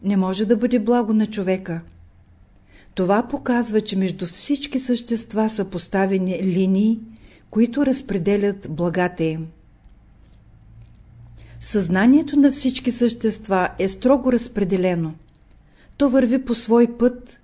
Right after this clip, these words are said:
с определени входове. Съществуват три входа, през които съзнанието на човека минава. Те са сърцето, умът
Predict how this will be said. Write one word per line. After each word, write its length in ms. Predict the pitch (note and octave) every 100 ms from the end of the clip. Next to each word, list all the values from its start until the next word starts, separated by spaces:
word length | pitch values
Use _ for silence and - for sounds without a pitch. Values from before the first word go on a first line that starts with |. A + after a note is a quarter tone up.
| _ -
с 120 | -
определени 680 | G3+ A3 F3+ F3+ G3 A3+ A#3
входове. 680 | - G3+ F#3 F3 D#3 D#3+ - - _ _ - _ _ _ _ _ - -
Съществуват 1040 | - A#3 A3+ A3 - - E4 D4 D4+ -
три 180 | - C#4
входа, 600 | C4+ - G#3 F#3 G#3 C#4 - - -
през 200 | G#3+ A3
които 340 | - A3 A3
съзнанието 800 | G#3+ F#3+ F3 F3+ G3 A3+ A#3 A3+
на 100 | A3+
човека 420 | A3 G#3+ G#3 G#3+
минава. 540 | G#3+ F#3 F3 E3 D#3 D#3 - - _ _ _ _ _ - - -
Те 140 | C4 C4+
са 340 | - G3 E3+ - - _ _ -
сърцето, 800 | - G3 F#3+ - A#3+ A#3+ C4 C4 - _ _ _ _ _ -
умът 560 | G#3 G#3 A#3+ - -